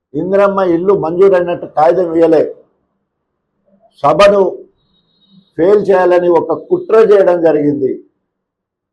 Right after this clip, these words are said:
ఇందిరా ఆత్మీయ భరోసా పేరు మీద జాబ్ కార్డు ఉన్న వాళ్ళందరికీ పన్నెండు వేల రూపాయలు ఇస్తామని ఆశపెట్టి ఏ ఒక్కరికి కూడా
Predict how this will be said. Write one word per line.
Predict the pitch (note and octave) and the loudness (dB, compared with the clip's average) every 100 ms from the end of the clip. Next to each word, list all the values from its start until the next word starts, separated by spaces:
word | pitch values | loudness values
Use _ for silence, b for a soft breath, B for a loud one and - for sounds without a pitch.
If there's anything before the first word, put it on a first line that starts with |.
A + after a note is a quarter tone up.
| _ _ _ F#3+ F#3+ F#3+ _ _ _ _ _ _ _ B2+ | _ _ _ _ _ _ _ _ _ _ _ _ _ -4
ఇందిరా | D3 F#3 G#3 G3 G3 - B2+ | -2 2 4 4 2 0 -2
ఆత్మీయ | D3 F3 F#3 G3+ | -2 -2 -2 0
భరోసా | D#3+ F3 F#3+ F#3+ | 0 0 0 0
పేరు | F3+ F3 F3 | 0 0 0
మీద | F3+ F#3 G3+ G3 _ _ _ _ _ _ _ _ _ _ _ _ _ _ _ _ | 0 0 -2 -4 _ _ _ _ _ _ _ _ _ _ _ _ _ _ _ _
జాబ్ | G2+ C#3 F3+ G3+ - | -4 0 2 2 2
కార్డు | G3 F#3 | 0 2
ఉన్న | F3+ | 0
వాళ్ళందరికీ | F3 E3+ D#3+ E3 F3 F3+ G3 G#3 - - _ _ _ _ _ _ _ _ _ _ _ _ _ _ _ _ _ C#3 | 0 0 0 0 -2 0 0 -2 -4 -16 _ _ _ _ _ _ _ _ _ _ _ _ _ _ _ _ _ -4
పన్నెండు | D#3+ G#3 G#3 | -2 -2 2
వేల | G3+ F#3+ F3+ | 4 4 4
రూపాయలు | F3 E3 F3+ | 2 0 0
ఇస్తామని | F3 - F3 D#3+ | -2 -2 -4 -2
ఆశపెట్టి | D3+ D#3+ E3 D#3+ E3 D#3+ - _ _ _ _ _ | -2 -2 -4 -4 -2 -4 -6 _ _ _ _ _
ఏ | C#3 F3+ | 0 2
ఒక్కరికి | F3+ F3 - G#3 G#3 | 4 2 0 0 0
కూడా | F3+ F3+ F3 D#3+ | -2 0 2 2